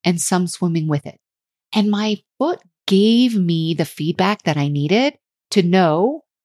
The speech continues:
when was kind of an acceptable level of pain and when was an, a level of pain that I knew, "No, this probably is not helping me. This probably isn't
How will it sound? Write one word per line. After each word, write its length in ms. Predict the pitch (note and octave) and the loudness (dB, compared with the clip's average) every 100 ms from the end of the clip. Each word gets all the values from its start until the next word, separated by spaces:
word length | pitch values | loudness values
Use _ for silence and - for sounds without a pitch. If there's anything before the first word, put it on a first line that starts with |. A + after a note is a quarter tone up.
| - | -2
when 360 | F#3 A3+ B3 | 2 4 2
was 560 | A3 G3 G3 F#3 - - _ _ _ | 0 2 0 -2 -8 -14 _ _ _
kind 180 | - F#3 | -2 0
of 80 | F3 | 0
an 100 | E3 | -2
acceptable 680 | D3+ - - - F#3+ A3+ | -4 -4 -6 0 0 2
level 260 | A#3 A#3+ B3+ | 0 0 -2
of 160 | C4 | -2
pain 400 | - C4 C#4 D4+ F4+ - _ _ _ | -2 -2 -2 -4 -8 -14 _ _ _
and 260 | G3 G3+ F#3 | 0 2 4
when 440 | F#3+ G3+ G3+ G3+ | 2 2 2 -2
was 680 | F3 F3 F3 F3 F3 F3 - _ _ _ | -2 -2 -2 -2 -4 -6 -8 _ _ _
an, 300 | F#3 F3 D#3+ | 0 0 0
a 140 | - F3 | 0 0
level 420 | D#3 E3 F3+ F#3 | 0 0 0 -2
of 140 | F3+ | -4
pain 240 | E3+ E3+ E3 | -6 -6 -6
that 120 | D#3 | -4
I 100 | D#3 | -4
knew, 360 | D#3+ E3 E3 D#3 | -2 0 0 -2
"No, 640 | D3+ G3 G#3 G#3+ G#3+ G#3 | -4 0 0 0 0 0
this 160 | G3+ G#3+ | 0 -2
probably 420 | - A3 G#3+ G3 | -4 -2 0 0
is 200 | - F#3 | 0 0
not 340 | E3 E3+ D#3 - _ | 0 0 0 -4 _
helping 400 | C#3+ D3 - F#3 | -10 -6 -4 -4
me. 160 | G3+ G#2+ | -4 -6
This 180 | E3+ - | -6 -6
probably 540 | - - G3 F#3+ - | -8 -2 -2 -2 -4
isn't 420 | - E3 D#3 - | -4 -2 -2 -8